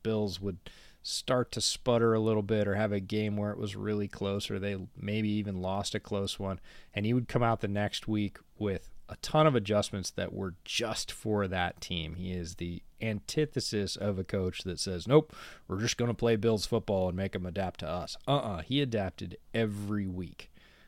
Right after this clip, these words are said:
Like, he had something different, different wrinkles, different plays. He was very well prepared, and so was the offense. And that won them a lot of games right there.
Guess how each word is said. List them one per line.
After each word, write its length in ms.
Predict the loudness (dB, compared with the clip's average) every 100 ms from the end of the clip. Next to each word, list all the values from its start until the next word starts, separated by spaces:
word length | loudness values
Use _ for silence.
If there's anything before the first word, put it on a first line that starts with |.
| -20 -8
Like, 240 | -6 -6
he 160 | -6 -4
had 260 | -4 -6
something 520 | -4 0 0 0 -2 -2
different, 360 | -4 -6 -6
different 340 | -2 -2 -4 -6
wrinkles, 380 | -6 -8 -12
different 340 | -4 -4 -4 -8
plays. 400 | -6 -8 -8 -12
He 100 | -10
was 220 | -10 -10 -12 -14
very 380 | -2 4 6
well 200 | 6 4
prepared, 440 | 0 -4 -4 -2 -2
and 100 | -4
so 160 | -4
was 160 | -4 -4
the 120 | -2
offense. 460 | -2 -4 -6 -8 -10 -6
And 200 | -4 -4 -8 -10
that 320 | 2 6 6 6
won 200 | 2 4
them 160 | 2
a 80 | 2
lot 180 | 0 0
of 80 | -2
games 320 | -2 -2 -4
right 240 | -4 -4
there. 260 | -8 -8